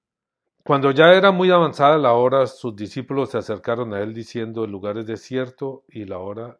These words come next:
ya muy avanzada". O sea, les enseñó largo. Debía ser Jesús un gran predicador, no solo, no solo en su mensaje,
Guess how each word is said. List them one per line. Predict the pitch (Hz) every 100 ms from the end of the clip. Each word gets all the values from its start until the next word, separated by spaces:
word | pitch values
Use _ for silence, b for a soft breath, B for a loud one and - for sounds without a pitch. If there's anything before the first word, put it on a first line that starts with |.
| _
ya | 107
muy | 98 104
avanzada". | 98 92 85 87 _ _ _ _ _ _ _ _ _ _ _ _ _ _ _ _ _ _
O | _
sea, | 104 120
les | 101 104
enseñó | 92 95 95
largo. | 107 107 107 107 _ _ _ _ _ _ _ _ _ _ _ _ _ _ _ _ _ _
Debía | 120 123 180
ser | 175 170 160 139 123 -
Jesús | 143 131 147 131 _ _
un | - 123
gran | 123 123 113
predicador, | 113 104 101 101 123 101
no | 95
solo, | 90 113 110 107 90 _ _ _ _ _ _ _ _
no | 110 98
solo | - 107 110
en | 98
su | -
mensaje, | 101 92 87 101 92 95 117